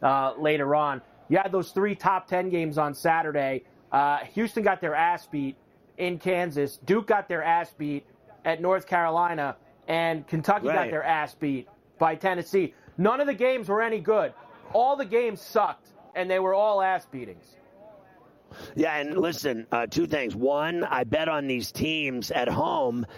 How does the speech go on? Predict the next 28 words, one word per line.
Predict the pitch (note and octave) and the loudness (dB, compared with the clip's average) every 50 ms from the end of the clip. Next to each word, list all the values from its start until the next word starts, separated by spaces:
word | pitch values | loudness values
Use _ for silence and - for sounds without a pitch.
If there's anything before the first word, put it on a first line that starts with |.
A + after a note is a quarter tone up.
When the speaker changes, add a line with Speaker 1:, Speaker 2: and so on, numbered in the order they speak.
| - - - - | -20 -18 -8 -2
Speaker 2:
As | - - A2+ - | -2 -2 -2 0
you | E3 F3 | -2 -2
know, | F#3 F3 E3 D#3+ D3 | 0 0 0 0 0
Mike, | C#3+ C#3+ C#3 C#3 C#3+ A#2+ G#2+ | 0 0 0 0 -2 -4 -2
you, | C3+ D#3 F#3+ | -2 -2 0
you're | F3 C#3 D3+ D#3 | 0 0 -2 -2
great | B2+ C3+ D3 C#3+ C#3 C3 | 0 0 0 0 2 0
at | C3 B2+ B2 B2+ C3 | 0 0 0 0 0
it. | C#3 C#3+ - - - | -2 -2 -4 -8 -4
Uh, | - A#2+ A#2+ A#2+ A#2+ A#2+ A#2 A#2 A#2 - - A2+ - - - - | -2 0 2 2 2 2 0 0 -2 -4 -10 -18 -18 -18 -14 -4
it | E3 C#3+ C3+ C#3+ C#3+ | -2 0 0 2 2
is | C3+ A#2+ | 0 0
so | - - - F3 F#3 G3+ | -2 -2 -2 0 0 2
hard | G3 F3 F3 F3+ E3+ D#3+ C#3 A2 | 2 0 0 0 0 -2 -2 -2
to | C3 | 0
win | C3 C#3 D3+ D#3+ | 0 0 0 0
on | D#3+ D#3 | -2 -2
the | D3+ C#3+ | -2 0
road | C#3+ D3 C#3+ C#3 C3 A#2+ A#2 | 0 2 2 2 2 2 0
in | A#2 A2 | 0 0
heavy | C3+ - C#3+ D3 D3+ D#3 D#3+ D#3+ D#3 C#3 - - - - - - - - - | 0 0 0 0 0 0 0 -2 -2 -6 -8 -14 -20 -20 -20 -20 -20 -12 -4
conference | - D3+ D#3 D#3 D#3 D#3+ - D3+ D3+ C#3+ B2+ - - | -2 0 0 0 0 -2 -2 -4 -4 -4 -4 -4 -2
action | C#3 C3+ C#3+ C#3+ C#3+ - - C#3+ C#3 C3 B2+ | 0 0 0 0 -2 -4 -6 -4 -4 -4 -2
games. | A#2 C#3 C#3 B2+ G#2+ F#2 E2+ - - - - - - - - - - | -2 0 0 0 -2 -4 -6 -8 -12 -14 -18 -20 -20 -20 -14 -4 -2
Uh, | A#2 B2 B2 A#2+ A#2+ A#2+ B2+ | 0 0 0 0 -2 -4 -2
like, | D3+ C3 C3+ C3+ B2+ A#2+ _ _ _ _ _ _ | -2 0 0 0 -2 -4 _ _ _ _ _ _
you | - C3+ C3+ | -4 -2 0
know, | C#3 C3+ C3 B2 A#2 | 0 0 0 -2 -2